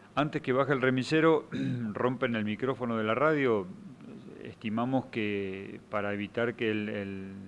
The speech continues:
el, este hombre realice algún tipo de alerta, eh, a, a través de la radio, eh, lo hacen bajar. En ese momento nosotros tomamos conocimiento enseguida y em-, empezamos la búsqueda del remis y hacemos un, un cerrojo.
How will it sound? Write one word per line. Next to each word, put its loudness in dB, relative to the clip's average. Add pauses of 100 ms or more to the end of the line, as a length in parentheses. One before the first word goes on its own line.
(240)
el, -10 (540)
este -2
hombre 2
realice -4
algún -2
tipo -2
de 0
alerta, -2 (360)
eh, -10
a, -8
a -12
través -4
de -4
la 0
radio, 4 (960)
eh, -2 (100)
lo 2
hacen 0
bajar. 6 (760)
En -2
ese -4
momento 4
nosotros -2
tomamos -2
conocimiento -2
enseguida 2
y 2
em-, -4
empezamos -2
la 0
búsqueda 0
del -2
remis -4
y -4
hacemos -2
un, -6
un -2
cerrojo. 0